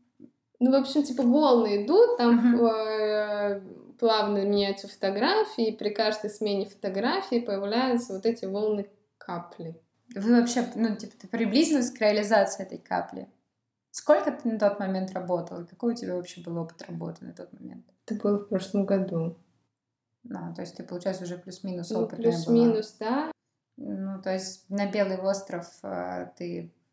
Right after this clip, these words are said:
Speaker 2: ночи и дни потратила, <laughs> а на капли нет.
Speaker 1: Н-, на каплю я потратила очень много времени.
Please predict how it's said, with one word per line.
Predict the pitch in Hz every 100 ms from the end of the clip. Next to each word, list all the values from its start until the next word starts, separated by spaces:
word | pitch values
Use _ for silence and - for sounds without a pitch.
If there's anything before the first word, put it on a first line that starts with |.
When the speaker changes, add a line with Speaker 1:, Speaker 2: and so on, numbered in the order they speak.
| _
Speaker 2:
ночи | - 196 190 185 185 185 180
и | 170
дни | 185 185
потратила, | 185 - 208 294 - 233 202 - _
<laughs> | - - - -
а | 240
на | 240
капли | 240 - 247 - - _ - - - -
нет. | 220 240 -
Speaker 1:
Н-, | 226 220
на | 220
каплю | 214 240 240
я | 233
потратила | 233 226 226 - 233 208
очень | 202 -
много | 175 170
времени. | 170 170 175 170